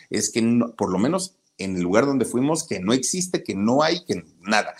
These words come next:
pero que lo que sí, sí existe es una, este, ¿cómo se llama? Un acta de nacimiento con las características y los apellidos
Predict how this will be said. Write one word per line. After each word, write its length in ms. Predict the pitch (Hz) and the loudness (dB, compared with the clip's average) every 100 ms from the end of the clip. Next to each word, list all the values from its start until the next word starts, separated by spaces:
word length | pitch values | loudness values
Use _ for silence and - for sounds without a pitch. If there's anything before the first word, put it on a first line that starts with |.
| - - _ | -20 -20 _
pero 260 | 131 147 156 | 4 4 4
que 120 | 123 | -2
lo 100 | 98 | -4
que 120 | 95 | -6
sí, 280 | 95 131 131 | -6 -4 -4
sí 160 | - 139 | -4 -4
existe 680 | 139 - 139 - 135 - 107 | -2 -4 -6 -4 -4 -2 -4
es 180 | - - | -4 -6
una, 540 | 107 113 117 113 110 - | -4 -2 0 -2 -4 -4
este, 640 | 92 90 - - 82 80 | -6 -6 -10 -10 -6 -6
¿cómo 140 | 113 | -6
se 60 | 117 | -4
llama? 200 | 113 208 - - - | -2 -4 -8 -18 -2
Un 160 | 107 | 2
acta 240 | 113 - 120 | 2 2 0
de 80 | |
nacimiento 760 | 127 131 - 135 123 101 - 110 - _ | 0 -2 -2 0 0 0 -2 -4 -6 _
con 400 | - 139 160 - | 4 6 4 0
las 320 | 107 98 92 | -2 -2 -2
características 1040 | - 85 82 - 92 131 131 120 120 120 - | -4 -6 -4 -6 -4 -4 -4 -4 -2 -2 -4
y 100 | 98 | -8
los 200 | 85 - | -6 -6
apellidos 720 | 87 127 135 151 120 98 - | -2 -2 0 -2 0 -2 -2